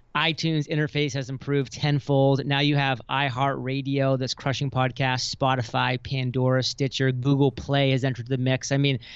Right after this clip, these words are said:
it is really super simple on your smartphone now to download your favorite app.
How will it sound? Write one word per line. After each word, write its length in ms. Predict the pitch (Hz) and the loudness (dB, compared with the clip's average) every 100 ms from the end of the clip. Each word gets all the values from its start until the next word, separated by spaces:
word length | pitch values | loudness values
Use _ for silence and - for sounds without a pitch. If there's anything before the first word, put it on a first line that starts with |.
| - - | -20 -4
it 100 | - | 4
is 180 | 185 160 | 6 6
really 500 | 143 135 156 170 170 | 2 2 4 6 4
super 340 | 160 165 165 156 | 2 0 0 -2
simple 380 | - 170 147 139 | -2 -2 -4 -2
on 180 | 147 | 0
your 100 | 143 | 0
smartphone 500 | 127 160 202 - 139 | -2 -2 -2 0 -2
now 220 | 131 127 127 | 0 0 -2
to 100 | 127 | -2
download 400 | 139 139 139 123 | 0 0 0 -2
your 80 | |
favorite 360 | 120 127 135 139 | -2 0 2 2
app. 340 | 127 139 160 | 2 0 -2